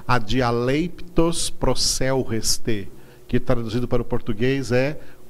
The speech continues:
constantemente orando. Constantemente orando. As nossas Bíblias traduziram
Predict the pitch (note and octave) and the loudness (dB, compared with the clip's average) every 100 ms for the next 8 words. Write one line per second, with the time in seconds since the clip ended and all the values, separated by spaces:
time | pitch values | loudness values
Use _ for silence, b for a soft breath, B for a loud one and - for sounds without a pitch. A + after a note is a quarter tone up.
0 | - E3 F3+ G3+ G#3 - - D3+ D#3 C#3 | -2 2 2 0 -4 -2 0 0 0 2
1 | - A#2+ A2+ C3+ D#3 D#3 - - C#3+ C3+ | 2 2 0 -2 -2 -4 -4 0 0 0
2 | B2 A#2+ A2+ G2+ G2 F2+ - - B B | 0 0 -2 -2 -4 -4 -8 -14 B B
3 | - - D#3 F#3 - - C#3+ B2+ B2 A2+ | -4 2 2 2 2 2 0 0 -2 -2
4 | B2+ C#3 - D3 C3+ A#2+ A#2+ A2 G#2 G#2 | -2 -4 -2 0 2 2 2 0 -2 -2
5 | B2 C#3 C#3 A#2 G#2+ B2+ C#3+ D3+ - C3+ | 0 0 -2 -4 -2 0 0 0 2 2
6 | B2 G#2 G2 B2+ B2+ A#2+ | 2 -2 0 0 0 0